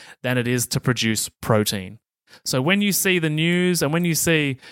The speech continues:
different companies and, and the F D A and the T G A and all of these different bodies saying, "A move to a more plant-based diet would be better for everyone," I would really encourage you to look into big food and big agriculture and the economics of how much it costs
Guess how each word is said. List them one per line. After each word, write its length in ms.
different 300
companies 560
and, 220
and 340
the 180
F 180
D 180
A 420
and 220
the 120
T 220
G 220
A 180
and 100
all 140
of 80
these 220
different 360
bodies 380
saying, 400
"A 100
move 320
to 140
a 60
more 200
plant-based 640
diet 300
would 120
be 100
better 260
for 180
everyone," 560
I 120
would 220
really 500
encourage 460
you 120
to 80
look 200
into 220
big 300
food 320
and 100
big 180
agriculture 840
and 300
the 220
economics 720
of 120
how 200
much 260
it 140
costs 580